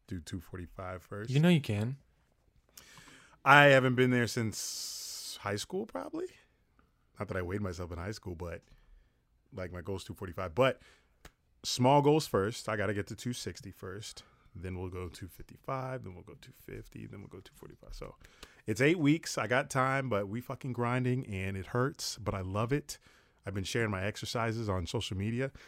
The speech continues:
Speaker 1: I think someone finally replied to one of my exercise videos and said that they've been working for them. So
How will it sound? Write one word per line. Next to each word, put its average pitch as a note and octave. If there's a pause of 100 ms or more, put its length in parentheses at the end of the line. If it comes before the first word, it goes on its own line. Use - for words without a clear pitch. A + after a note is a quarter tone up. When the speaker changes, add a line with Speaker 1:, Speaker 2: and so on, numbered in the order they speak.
(200)
Speaker 1:
I A2
think C3+
someone C3
finally C3+
replied G#2+
to A#2+
one G2+
of G#2+
my G2
exercise A2+
videos B2+
and F#2
said G2+ (500)
that F#2+ (240)
they've G2
been F2
working E2+
for -
them. - (260)
So -